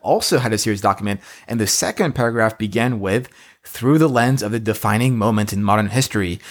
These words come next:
the show will gradually bring into focus an America eerily like our own, scarred by a brutal attack on the homeland, battling a fundamentalist ideology of hate, testing its core values in a newly dangerous world."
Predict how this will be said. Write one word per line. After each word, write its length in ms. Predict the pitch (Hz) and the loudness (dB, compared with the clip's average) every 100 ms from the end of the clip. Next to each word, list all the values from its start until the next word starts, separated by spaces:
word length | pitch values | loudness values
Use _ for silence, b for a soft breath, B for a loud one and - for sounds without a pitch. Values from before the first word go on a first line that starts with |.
| B | B
the 100 | - | -4
show 340 | 104 - 143 147 | -2 0 2 2
will 220 | 127 101 | 2 -4
gradually 540 | 101 101 107 117 123 | -4 0 0 0 -2
bring 280 | 110 95 104 | -2 0 0
into 200 | 98 98 | -2 -6
focus 520 | 92 104 110 82 78 - B - | -4 -4 -2 -6 -6 -10 B -6
an 140 | 113 | -2
America 580 | 107 117 135 131 135 - - | 0 2 2 2 -2 -4 -14
eerily 500 | 110 131 135 135 131 | -4 0 2 2 2
like 280 | 104 101 | 0 0
our 180 | 107 - | -2 -2
own, 320 | 107 104 87 85 B - | 0 0 -2 -12 B -8
scarred 680 | - - 151 151 123 104 | -4 0 2 4 4 2
by 140 | 101 98 | 0 -2
a 40 | |
brutal 500 | 101 120 127 147 139 | -2 -4 0 0 0
attack 480 | 113 - 131 104 - | -4 -4 -4 -4 -8
on 100 | 110 | -6
the 100 | 104 | -4
homeland, 500 | 107 156 127 95 95 B B B | 0 0 0 -2 -4 B B B
battling 440 | 101 117 127 139 131 | 0 2 2 2 2
a 40 | |
fundamentalist 880 | 107 120 123 120 120 120 104 92 - - | 0 0 0 0 0 0 -2 -4 -6 -2
ideology 540 | 107 113 110 113 107 | 0 2 2 2 2
of 140 | 101 - | -2 -2
hate, 360 | 135 120 - B B B | -2 -2 -4 B B B
testing 640 | - 143 135 - 95 95 104 | 0 2 2 0 -2 -2 -6
its 160 | 98 | -10
core 240 | - - 110 | -8 -4 0
values 520 | 107 104 95 95 92 | 0 0 0 -4 -4
in 140 | 98 | -6
a 80 | 95 | -6
newly 540 | 92 95 104 107 101 - _ | -4 -2 0 -2 -4 -10 _
dangerous 460 | 95 98 98 95 - | -2 -2 -2 -4 -6
world." 380 | 87 85 - | -6 -6 -10